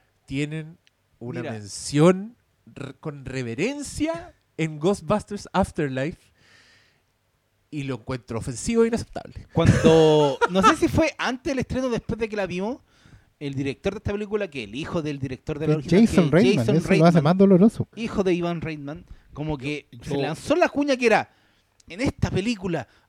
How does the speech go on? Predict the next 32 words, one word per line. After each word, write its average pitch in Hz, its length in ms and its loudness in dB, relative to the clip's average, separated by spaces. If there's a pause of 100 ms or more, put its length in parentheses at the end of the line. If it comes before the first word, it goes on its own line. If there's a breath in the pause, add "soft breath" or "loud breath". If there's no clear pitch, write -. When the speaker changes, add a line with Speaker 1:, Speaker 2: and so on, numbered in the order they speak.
Speaker 2:
hay 156 320 -6 (440)
tres 160 200 -10
mil 247 320 -6
doscientos 196 500 -8
cincuenta 180 420 -8
y - 20 -12
cuatro 240 380 -4
guiños 240 340 -2
que 180 120 -10
responden 170 800 0
a, 208 400 -4 (100)
weón, 160 320 0
era 185 140 0
como 180 160 -4
un 165 120 -2
número 196 420 0
muy 202 400 -4
específico, 202 680 -8 (800)
y 143 160 -6
era 180 140 -2
como, 180 340 0
eso 247 240 -6
te 226 100 -2
deja 226 160 -6
en 220 80 -8
claro 233 320 -4
lo 214 120 -2
que 175 160 -6
es 226 60 -6
esta - 160 -8
película. 185 440 -8
Si 143 420 -6